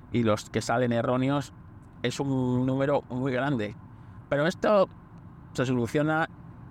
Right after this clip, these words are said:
metiendo inversión y desarrollo, y eso es dinero. Dinero, dinero, dinero. Así que no me cabe duda que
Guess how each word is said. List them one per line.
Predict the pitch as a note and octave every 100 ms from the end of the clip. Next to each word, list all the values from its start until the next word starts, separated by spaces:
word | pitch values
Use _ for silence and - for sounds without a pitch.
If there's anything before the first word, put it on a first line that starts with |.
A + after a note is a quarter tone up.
| B2
metiendo | B2 A#2 C#3 C#3 C3+ C3 A#2 G#2+ G2+ G2+ -
inversión | A#2+ A2+ G2+ - D3 D#3 E3+ G3+ - -
y | B2+
desarrollo, | B2 - A#2+ D#3 B2+ G#2 - -
y | G#2+ G#2
eso | A2+ B2
es | C#3+ - -
dinero. | A2+ G2 E2 - - - - - - - -
Dinero, | G2+ G2 C3 D3+ C#3
dinero, | A2+ A2 A2+
dinero. | G#2+ A2+ C3+ G#2+ - - - - - -
Así | A#2 A2+ - A#2+
que | A#2+ C3
no | A#2+ B2+ B2+
me | B2+
cabe | B2 B2+ B2+
duda | C#3 C#3+ C3+
que | C3 C#3 C#3